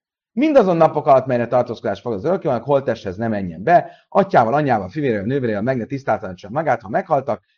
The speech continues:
mert te Istennek názírsága van a fején. Tartózkodásnak érvényes ide az örökkévalónak. Tehát itt tisztázza először a nyolcas mondatig,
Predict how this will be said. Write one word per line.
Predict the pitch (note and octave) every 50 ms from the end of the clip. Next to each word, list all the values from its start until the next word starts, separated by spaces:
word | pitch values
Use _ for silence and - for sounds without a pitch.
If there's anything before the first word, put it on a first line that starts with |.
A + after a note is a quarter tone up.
| _ _
mert | - G#2+ -
te | - F3 G3+ G3
Istennek | - A#3 A#3 - G#3 D3+ B2+ A2 -
názírsága | C#3 C#3 C#3 B2+ B2 A#2 - A#2 G2+ F#2 E2+
van | - G#2+ A#2
a | A2+ G2
fején. | - - G#2 G2+ F2 F2+ F2 _ _ _ _ _
Tartózkodásnak | - G#3+ B3 B3 A#3+ F#3+ D#3 - C#3+ A#2 G2 F#2 F#2+
érvényes | A#2 B2+ C3 G#2+ A2+ B2+
ide | D#3+ C#3+
az | B2 A2+ - G#2
örökkévalónak. | A#2+ A2 G2 G#2+ G2+ F2+ - _ _ -
Tehát | D3 D#3+ G3 - -
itt | G3+ F#3 F#3+
tisztázza | A#3 G3+ - - F3+ D#3 D#3 E3
először | E3+ F3 D#3+ E3+ - D#3
a | C#3
nyolcas | D#3+ F3+ F#3+ F#3 F3+ F3+ D#3+ C3+ - - -
mondatig, | D#3 D#3 D#3+ F3 F#3 F3+ F3 F3+ F#3+ G3 F#3